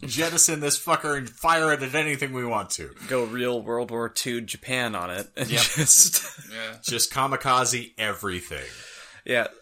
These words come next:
Speaker 2: Something about just Star Wars is mentioned, like, eighteen times, and I don't know why the <laughs> lightsaber thing got put
Speaker 1: Yeah.
Speaker 2: back into my fucking head, but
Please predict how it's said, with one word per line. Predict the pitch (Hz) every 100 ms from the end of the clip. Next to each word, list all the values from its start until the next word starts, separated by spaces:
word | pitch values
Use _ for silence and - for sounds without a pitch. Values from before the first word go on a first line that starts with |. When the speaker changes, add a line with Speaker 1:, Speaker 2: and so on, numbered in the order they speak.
| _ -
Speaker 2:
Something | - 185 165 156 147
about | 127 120
just | 127 147 -
Star | 170 156
Wars | 151 143
is | 120
mentioned, | 131 117 127
like, | 117 -
eighteen | 131 135 143 131 120
times, | 127 135 123
and | 127
I | 131
don't | 139 131 117
know | 135
why | 131
the | 143 196
<laughs> |
lightsaber | 165 151 156 - 196 175 202
thing | 202 156 175
got | 147 135
put | -
Speaker 1:
Yeah. | 151
Speaker 2:
back | - 131 139
into | 156 135
my | 123
fucking | 120 131 139 123
head, | 123 147 139
but | 117 98